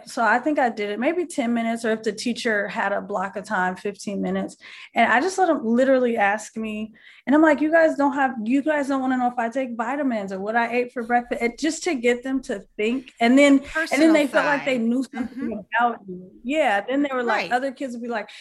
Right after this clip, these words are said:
Speaker 1: "Miss Nixon doesn't like blah, blah, blah." "Oh, yes, she does. She came in the classroom and told," you know what I mean? So then it was like, "Oh, I know something about her
Speaker 2: Right.
Speaker 1: that," you know, 'cause then they would start asking about my kids or what kind of car do I drive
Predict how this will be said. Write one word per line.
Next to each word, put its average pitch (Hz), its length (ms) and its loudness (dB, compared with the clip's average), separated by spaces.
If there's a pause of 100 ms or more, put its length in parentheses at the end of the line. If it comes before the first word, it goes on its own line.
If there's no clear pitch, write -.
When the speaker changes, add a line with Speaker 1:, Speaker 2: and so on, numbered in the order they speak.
(140)
Speaker 1:
"Miss 269 240 2
Nixon 370 380 -4
doesn't 311 380 6
like 277 260 4
blah, 285 200 4
blah, 269 180 4
blah." 240 100 4
"Oh, 269 60 6
yes, 294 260 2
she 330 160 -2
does. 330 260 2
She 330 140 -8
came 294 240 -2
in 254 80 -4
the 247 60 -10
classroom 320 480 -2
and 240 100 -6
told," 269 280 -2
you 285 100 6
know 277 120 4
what 277 60 4
I 277 40 2
mean? 277 200 4
So 240 200 -2
then 240 260 0
it 240 100 -2
was 247 140 -4
like, 226 280 -2
"Oh, 247 200 0
I 220 160 -2
know 233 180 -4
something 226 480 -6
about 190 420 -4
her 220 460 -2 (440)
Speaker 2:
Right. 220 500 0
Speaker 1:
that," 233 140 -8
you 330 80 2
know, 269 180 0
'cause 269 180 -12
then 262 140 -2
they 262 80 -2
would 262 120 -6
start 262 200 -4
asking 247 460 -6
about 233 340 -10
my 240 180 -2
kids 220 760 -2
or 196 220 -2 (280)
what 233 140 0
kind 254 180 2
of 247 100 -4
car 247 320 0
do 240 160 -2
I 214 180 0
drive 196 800 -6